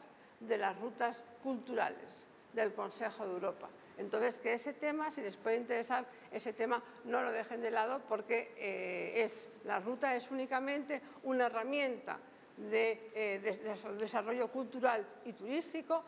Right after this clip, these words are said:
pero además de eso, una herramienta de, de creación de pequeñas y medianas empresas que está apoyando, eh, la Comisión Europea, que es un poco el,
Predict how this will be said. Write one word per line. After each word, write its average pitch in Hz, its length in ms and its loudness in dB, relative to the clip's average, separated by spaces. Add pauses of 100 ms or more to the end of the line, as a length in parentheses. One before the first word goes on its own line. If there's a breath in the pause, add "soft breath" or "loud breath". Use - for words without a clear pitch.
(200 loud breath)
pero 294 160 8
además 247 640 0
de 226 280 0
eso, 269 320 -4 (260 loud breath)
una 247 160 4
herramienta 262 580 2
de, 247 220 4
de 233 220 2
creación 240 640 0
de 214 100 2
pequeñas 220 720 0
y 226 80 0
medianas 220 480 0
empresas 202 500 -2 (200 loud breath)
que 226 80 0
está 233 380 2
apoyando, 202 720 0 (100)
eh, 185 200 -2
la 185 120 2
Comisión 185 480 -4
Europea, 170 460 -2 (200)
que 208 60 -10
es 170 60 -8
un 175 120 -8
poco 185 440 -2
el, 165 380 -4